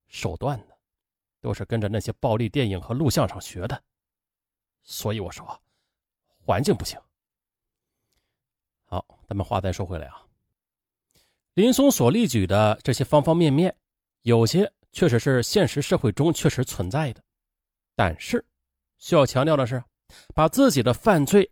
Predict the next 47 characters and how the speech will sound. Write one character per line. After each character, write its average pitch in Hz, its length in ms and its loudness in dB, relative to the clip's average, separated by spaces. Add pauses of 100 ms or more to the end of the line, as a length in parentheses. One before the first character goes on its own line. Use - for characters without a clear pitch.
全 - 380 -4
部 247 140 4
的 180 80 6
都 185 120 4
归 196 200 2
咎 190 180 6
于 160 200 0 (180)
社 - 280 0
会 180 120 2
上 139 140 2
的 127 100 2
那 175 160 0
些 196 280 2 (280)
某 127 380 4
些 247 280 2 (240)
不 233 160 4
良 117 200 2
现 151 200 0
象 147 180 -2
的 107 80 2
影 92 280 0
响， - 140 -4 (220)
这 135 300 0 (380)
是 - 320 -6
不 - 180 -10
负 110 160 -8
责 87 180 -8
任 92 220 -8
的。 - 100 -20 (800)
足 262 180 2
以 247 40 2
证 214 160 4
明 165 100 6
啊， 160 220 -2
林 214 200 4
松 247 180 0
他 226 160 0
仍 175 260 2
没 220 100 8
有 208 120 8
找 101 180 2
到 120 220 2
根 190 260 2
本 104 100 0
的 92 80 0
原 85 220 -6
因。 117 120 -2